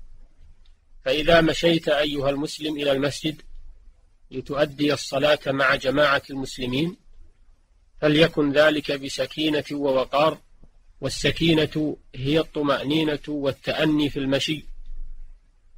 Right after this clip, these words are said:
والوقار هو الرزانة والحلم وغض البصر وخفض الصوت وقلة الالتفات. وقد ورد في الصحيحين عن النبي صلى الله عليه وسلم قال: "إذا أتيتم الصلاة"،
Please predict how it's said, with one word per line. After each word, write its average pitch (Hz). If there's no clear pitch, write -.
والوقار 147
هو 147
الرزانة 139
والحلم 143
وغض 135
البصر 147
وخفض 131
الصوت 147
وقلة 143
الالتفات. 131
وقد 151
ورد 175
في 170
الصحيحين 156
عن 147
النبي 143
صلى 143
الله 143
عليه 135
وسلم 143
قال: 143
"إذا 151
أتيتم 160
الصلاة"، 143